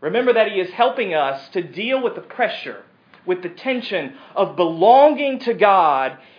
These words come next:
in a world that has rejected and attempted to replace God. And one of the ways he does that, w-, one of the main ways he helps us,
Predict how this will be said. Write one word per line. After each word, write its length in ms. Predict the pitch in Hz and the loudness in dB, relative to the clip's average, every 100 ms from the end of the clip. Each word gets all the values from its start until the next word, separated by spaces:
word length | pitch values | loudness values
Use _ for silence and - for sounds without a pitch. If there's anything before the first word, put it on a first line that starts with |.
| - | -8
in 160 | 226 220 | -2 2
a 80 | 202 | 2
world 560 | 185 196 269 277 247 | 2 4 8 8 6
that 100 | 220 | 2
has 180 | 196 185 | 2 -4
rejected 920 | 170 170 139 180 254 254 262 233 226 - | -4 -6 -4 -2 -2 -4 -2 0 -2 -6
and 160 | 202 202 | -4 -4
attempted 540 | 185 254 269 262 233 | -4 -8 -8 -8 -14
to 120 | - | -12
replace 520 | 196 175 - 208 190 - | -8 -8 -8 -10 -10 -8
God. 240 | 156 143 | -4 -4
And 200 | 151 151 | -6 -6
one 180 | 233 320 | -4 -2
of 80 | 320 | -2
the 80 | |
ways 260 | 269 254 226 | 0 0 -2
he 160 | 214 190 | -8 -4
does 320 | 220 233 175 | 2 2 2
that, 160 | 165 151 | 0 0
w-, 200 | 165 170 | -2 -2
one 140 | 170 339 | 2 2
of 60 | |
the 80 | 226 | 2
main 500 | 180 185 262 320 311 | -6 -2 0 0 -2
ways 280 | 247 233 226 | 0 0 -4
he 140 | 226 | -10
helps 380 | 175 220 190 - | -6 -6 -6 -8
us, 220 | 127 120 | -6 -6